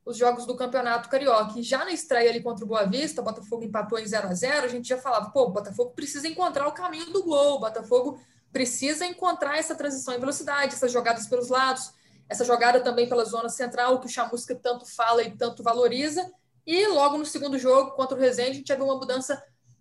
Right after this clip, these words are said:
maior ainda, né? Porque no primeiro jogo ele utilizou a base da, que terminou a última temporada e depois foi fazendo as mudanças, e acho que passa muito também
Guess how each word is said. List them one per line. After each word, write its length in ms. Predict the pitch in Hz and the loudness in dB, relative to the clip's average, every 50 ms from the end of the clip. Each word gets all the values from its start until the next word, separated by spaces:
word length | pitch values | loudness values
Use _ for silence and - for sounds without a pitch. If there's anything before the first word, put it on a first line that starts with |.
| _ _ | _ _
maior 460 | - 247 262 320 320 277 269 285 311 | -2 0 2 4 6 6 6 6 4
ainda, 340 | 339 330 277 269 254 226 214 208 | 2 0 0 0 0 0 0 2
né? 260 | 208 208 220 220 214 | 2 2 0 0 -2
Porque 460 | - 233 226 214 214 240 233 226 233 | -4 -6 -6 -2 0 0 0 2 0
no 120 | 233 233 233 | -2 -4 -4
primeiro 300 | 247 240 226 226 226 220 | -4 -4 -4 -6 -4 0
jogo 220 | 202 240 240 254 | 2 2 2 2
ele 80 | 269 285 | 0 -2
utilizou 580 | 285 294 277 269 240 196 240 247 247 240 - - | -4 -2 -2 -2 0 4 6 6 6 6 4 0
a 120 | 247 226 | -2 0
base 600 | 196 190 226 240 269 294 294 277 262 262 254 233 | 0 2 2 2 2 2 0 0 -2 -4 -6 -4
da, 360 | 196 233 226 220 220 214 208 208 | -2 -2 -2 -2 -2 -4 -6 -10
que 80 | - | -4
terminou 380 | 196 - 240 247 233 226 233 240 | 0 2 2 2 2 0 0 0
a 80 | 254 240 | 0 0
última 320 | 233 233 - - 220 214 | -2 -2 -6 -8 -10 -10
temporada 680 | - 226 - 277 277 277 269 254 269 285 277 320 320 - - _ _ _ _ - | -10 -8 -4 -2 -2 0 0 0 0 0 0 -2 -4 -4 -10 _ _ _ _ -6
e 80 | 254 | 0
depois 340 | - 269 269 - 254 254 247 | 0 2 4 4 4 4 4
foi 120 | - 277 | 2 0
fazendo 320 | 269 277 262 240 247 247 254 | 0 0 -2 -2 0 -2 -2
as 80 | 247 | -2
mudanças, 500 | 247 254 247 208 233 254 277 294 277 247 | -4 -4 -2 -2 -2 -2 -2 -4 -4 -2
e 60 | 240 240 | -2 0
acho 260 | 226 240 233 - - | 0 -2 -4 -6 -8
que 220 | 254 247 247 247 _ _ _ _ _ _ - | -8 -8 -8 -10 _ _ _ _ _ _ -4
passa 280 | 247 240 240 - 269 | -2 -2 -2 -2 -4
muito 300 | 233 220 233 240 240 - | -4 -4 -4 -6 -4 -2
também 420 | - 247 214 208 220 233 240 - | -2 -2 0 0 -2 -2 -4 -6